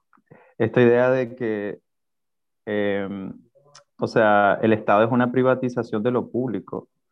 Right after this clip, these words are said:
de alguna forma, y que es privatizado por la élite de turno, ¿no?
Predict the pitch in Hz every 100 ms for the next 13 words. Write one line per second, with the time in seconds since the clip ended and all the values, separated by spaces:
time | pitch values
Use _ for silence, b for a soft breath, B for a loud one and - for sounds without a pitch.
0 | _ 92 95 101 104 - 131 120 98 98
1 | 107 107 113 113 117 120 113 117 120 107
2 | 98 107 117 110 95 80 120 120 95 87
3 | 110